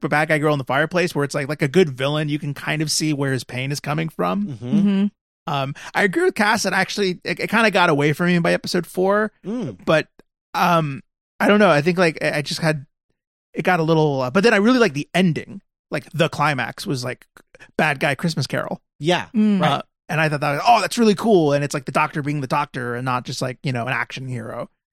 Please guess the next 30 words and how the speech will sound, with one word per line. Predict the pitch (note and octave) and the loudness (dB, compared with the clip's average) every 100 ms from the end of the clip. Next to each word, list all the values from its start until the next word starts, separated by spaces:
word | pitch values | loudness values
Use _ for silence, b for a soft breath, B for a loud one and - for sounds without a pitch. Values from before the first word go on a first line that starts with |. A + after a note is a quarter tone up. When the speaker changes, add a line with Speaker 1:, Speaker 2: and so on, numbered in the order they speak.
| _ | _
Speaker 2:
Yeah. | A2+ G2+ F2+ - | -10 -10 -12 -10
Speaker 1:
Um, | - C3 C3+ B2+ - _ _ _ | -4 -2 -4 -8 -12 _ _ _
and | F#3 | 2
yeah, | A3+ G#3 | 4 4
but | E3+ | 4
I, | D#3+ E3 D#3 D#3+ | 4 4 4 2
I, | |
the | D3+ | 2
best | D3 G3 - | 2 2 2
parts | F3 - | 0 0
for | D3 | 0
me | D3+ | 2
were | C#3+ | 2
just | C3+ D3+ | 0 -2
all | C#3+ | -2
the | C3+ | -2
funny | C3+ C3+ | -4 -2
little | C3 B2+ B2 B2 - | -2 -2 -4 -6 -8
moments | C3 B2+ B2 | -6 -4 -6
between | C#3+ C3+ | -6 -6
the | B2 | -4
Doctor | A#2+ B2+ B2+ | -4 -4 -4
and | B2 B2 | -6 -6
Charlie. | B2 A#2+ B2 C3+ | -6 -2 -2 -2
I | |
think | B2+ B2 | -6 -8
their | |
chemistry | - B2+ A#2+ C3 | -10 -8 -8 -6
is | A#2+ | -8
really | B2+ B2 | -8 -10